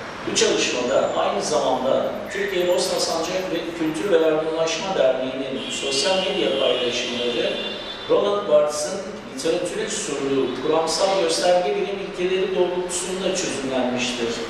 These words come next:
Yan anlam üstüne özellikle eğilmekte olan Barthes, eserinde kendi dışında bir şey gösteren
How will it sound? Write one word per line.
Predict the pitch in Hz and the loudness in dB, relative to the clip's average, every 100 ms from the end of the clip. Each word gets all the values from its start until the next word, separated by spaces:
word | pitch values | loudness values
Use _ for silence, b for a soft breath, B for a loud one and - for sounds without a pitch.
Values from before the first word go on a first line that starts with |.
| - - - - - - - - - - - - - | -10 -10 -12 -12 -10 -10 -10 -12 -12 -12 -12 -4 2
Yan | 233 | 4
anlam | 233 226 240 233 | 4 2 0 0
üstüne | - - 185 226 | -2 -4 -4 -2
özellikle | 202 202 220 214 - 160 | 0 0 0 -2 -2 -2
eğilmekte | 151 156 175 - - | -2 -2 -2 0 2
olan | - - - - - | 2 2 0 -2 -2
Barthes, | - - - - - - - - | 0 2 2 0 -2 -4 -8 -6
eserinde | - 170 180 185 214 220 - - - - | -2 0 0 0 -2 -2 -4 -8 -10 -8
kendi | - 156 - - 160 | -2 0 0 0 0
dışında | - 156 151 147 156 | 0 0 0 0 0
bir | 165 | 0
şey | - - - | 2 2 2
gösteren | - - 151 151 - - | 2 0 2 4 4 0